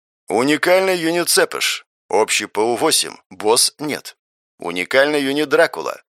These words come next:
общий П У восемь, босс нет. Уникальный юнит Адская Смертельная Снежная Лавина, общий П У восемь, босс нет. Мертвец, просто труп, количество семь, общий П У ноль. Уникальный юнит Мистер Корова,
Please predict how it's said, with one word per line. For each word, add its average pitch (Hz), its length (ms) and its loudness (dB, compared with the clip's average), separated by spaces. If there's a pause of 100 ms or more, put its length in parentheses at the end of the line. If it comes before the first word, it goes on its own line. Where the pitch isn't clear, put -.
общий 139 320 0
П 120 160 -6
У 101 160 -4
восемь, 131 440 0 (120)
босс 98 460 0
нет. 139 360 -8 (440)
Уникальный 120 680 0
юнит 107 380 -4 (240)
Адская 123 420 2
Смертельная 123 680 0
Снежная 123 440 0
Лавина, 139 400 -2 (340)
общий 98 320 -2
П 98 140 -6
У 110 240 -2
восемь, 143 460 -2 (160)
босс - 500 0
нет. - 360 -6 (280)
Мертвец, 135 720 0 (160)
просто 160 460 0
труп, 110 380 -8 (140)
количество 131 560 -4
семь, 87 300 0 (260)
общий 131 360 2
П 113 160 -4
У 127 260 -2
ноль. 139 320 -2 (540)
Уникальный 131 640 0
юнит 120 340 -2
Мистер 127 360 -2
Корова, 120 460 0